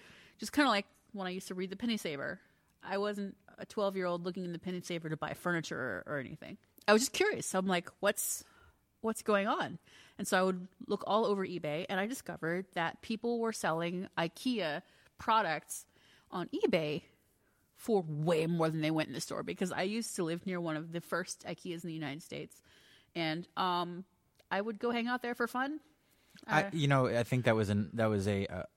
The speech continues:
Speaker 2: a suburban thing to do.
Speaker 1: It was a suburban thing to do.
Speaker 2: I mean, and they made the thing where you, did they have the meatballs then, where you could, like,
Speaker 1: Oh, yeah.
Speaker 2: actually go there for a meal? So it
Speaker 1: Oh,
Speaker 2: wasn't,
Speaker 1: yeah.
Speaker 2: it wasn't that weird.
Speaker 1: Yeah, and you could see it from a hill behind my house, so it was just sort of like a fixture in my life. So I'd be like,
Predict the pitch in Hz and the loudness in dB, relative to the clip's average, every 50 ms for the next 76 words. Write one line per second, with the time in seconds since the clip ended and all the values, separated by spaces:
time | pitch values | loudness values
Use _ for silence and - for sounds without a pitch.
0 | _ _ _ - 98 - - - 101 90 92 87 85 90 85 - 90 85 82 82 | _ _ _ -8 -8 -4 -2 -2 -2 -2 -2 -4 -4 -6 -6 -6 -8 -8 -8 -8
1 | - 82 76 78 73 - - - 214 240 247 233 233 - - 196 185 156 156 151 | -10 -10 -8 -8 -10 -10 -6 -4 -2 0 0 -2 -2 -2 -2 -2 0 -2 -2 -2
2 | 175 170 170 165 165 151 - - - 135 135 131 131 127 127 123 127 127 120 110 | -4 -4 -6 -6 -8 -6 -4 -2 0 2 2 4 4 4 4 4 4 4 2 2
3 | 107 - - 104 104 101 95 95 92 92 - 101 113 117 131 127 120 120 123 123 | 0 0 2 2 2 2 2 2 0 0 -2 -2 -2 0 0 0 0 0 -2 -2
4 | 131 123 - 135 135 135 135 - 143 139 139 135 131 120 110 - 113 117 381 120 | -2 -2 -2 -2 -2 -2 -2 -4 -4 -6 -4 -4 -6 -6 -4 -2 0 2 4 2
5 | 110 - - 120 101 110 107 107 107 107 104 - - 107 101 101 107 113 113 107 | 2 2 0 0 2 2 2 4 2 2 0 -2 -2 0 0 0 2 0 0 0
6 | - - 117 98 101 156 170 175 - 156 131 - - 165 165 190 190 175 147 98 | 0 0 0 0 2 2 2 2 2 0 -4 -4 -4 -2 0 0 0 0 -2 -4
7 | - - 80 78 80 - - 78 73 76 - 233 208 - 208 254 330 440 415 - | -6 -8 -10 -10 -10 -10 -10 -12 -12 -8 -4 -4 -4 -2 0 2 4 4 4 2
8 | - - 285 285 302 302 - - - 233 214 190 196 208 208 214 196 190 208 190 | 2 0 2 2 2 2 0 0 0 0 2 2 2 4 4 4 4 4 2 2
9 | 170 147 151 165 151 131 135 - - - - 180 160 160 165 175 190 185 - 220 | 2 2 0 0 0 -2 -2 -4 -2 0 2 4 4 4 4 2 0 0 -2 -2
10 | - 214 180 180 185 175 165 - 160 147 151 156 156 - 202 175 - - - 143 | 0 0 0 2 2 0 0 0 0 0 0 0 -2 -2 -2 -2 -2 -2 -2 -2
11 | 135 135 127 135 127 120 156 - - - - - - - - - - 233 220 220 | 0 0 0 0 0 -2 -4 -8 -10 -20 -20 -20 -20 -18 -8 0 4 6 6 6
12 | 220 233 226 220 233 | 4 2 0 0 -2